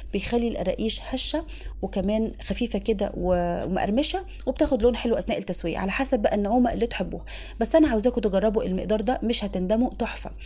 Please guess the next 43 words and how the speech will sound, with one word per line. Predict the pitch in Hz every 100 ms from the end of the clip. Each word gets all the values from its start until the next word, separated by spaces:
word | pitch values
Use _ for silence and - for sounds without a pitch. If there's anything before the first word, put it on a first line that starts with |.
| - - 196 185
القراقيش | 180 220
قد | - 170
إيه | - 220
ناعمة | 214 233 240
وبتكون | 220 - - 220
دايبة | 202 214 214
معاكي | 196 226 254 302
وفي | 247
نفس | 277 -
الوقت | 233 -
مقرمشة. | - - - - - - - - - - - - -
ما | 208
تبخليش | 196 - 220 -
أبدا | - 208 202
بقى | 190 208
من | 185
وقتك | 214 - -
إنك | - 190
تبسي | - 185 233 - 247 240 - -
العجينة | 214 208 185 226 233
بعد | 214 214
ما | 196
بنضيف | 175 170 208 214
المادة | 180 202 180 -
الدهنية. | 214 196 151 - - - - - - - - - - -
ما | 175
بين | 196
إيديكي | 165 180 202 190
كده | - 233 277
ابدأي | 180 208
نعميها | 185 151 151 214 254
وشربي | 233 185 196 208
الدقيق | 165 196 185
منها | 202 233
كويس | 226 202 220 -
قوي، | 269 330 - - - -
لأن | 214
الخطوة | 208 - 233 208
دي | 220
بتفرق | 202 247 - 262
في | 202
نعومة | 185 208 208
القراقيش. | 208 180 - - -